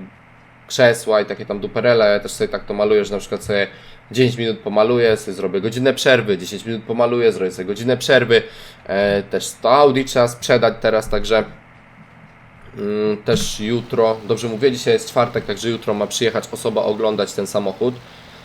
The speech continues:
E, także być może zostanę bez samochodu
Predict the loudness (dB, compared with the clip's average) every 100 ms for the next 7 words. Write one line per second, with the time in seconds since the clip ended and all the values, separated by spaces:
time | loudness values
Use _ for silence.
0 | -20 -20 -10 -4 -2 0 0 -2 -4 -6
1 | -2 -2 2 2 0 -4 -2 0 2 0
2 | 0 0 0 0 2 2